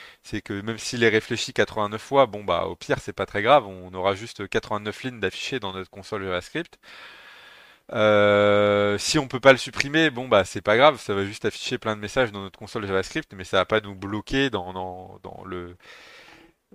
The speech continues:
dans le parcours, euh, de, de l'application. Euh, pareil, euh, 'fin, le client, il va jamais ouvrir sa console JavaScript, donc même si c'est en prod,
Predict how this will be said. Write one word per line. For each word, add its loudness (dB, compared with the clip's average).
dans -4
le -2
parcours, 0
euh, 0
de, -8
de -6
l'application. -2
Euh, -2
pareil, 6
euh, -4
'fin, -6
le -10
client, -8
il -8
va 0
jamais -6
ouvrir -4
sa -6
console -8
JavaScript, -4
donc -18
même -12
si -16
c'est -10
en -6
prod, -2